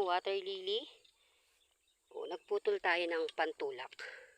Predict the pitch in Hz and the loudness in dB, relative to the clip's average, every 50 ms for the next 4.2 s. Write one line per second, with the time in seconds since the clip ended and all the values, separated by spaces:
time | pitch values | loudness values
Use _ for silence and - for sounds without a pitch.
0 | _ _ _ _ _ _ _ _ _ _ _ _ _ _ _ _ _ _ _ _ | _ _ _ _ _ _ _ _ _ _ _ _ _ _ _ _ _ _ _ _
1 | _ - 170 175 170 170 165 165 - - 180 - - 170 170 - - 170 165 156 | _ -10 -8 -6 -4 -4 -4 -4 -6 -6 -8 -6 -4 -4 -2 -2 0 0 0 0
2 | 151 - 156 147 - - 151 139 143 - - _ - 156 156 156 156 160 156 147 | 0 0 -2 -2 -2 -4 -4 -4 -6 -8 -6 _ 2 4 6 6 6 4 4 2
3 | 160 - - 160 147 147 - 151 143 - 147 143 143 135 143 - - 143 143 139 | 0 -4 -4 -2 -2 -2 -2 -4 -2 -2 -2 -2 -2 -2 -4 -4 -6 -6 -4 -2
4 | 139 147 143 | -4 -4 -4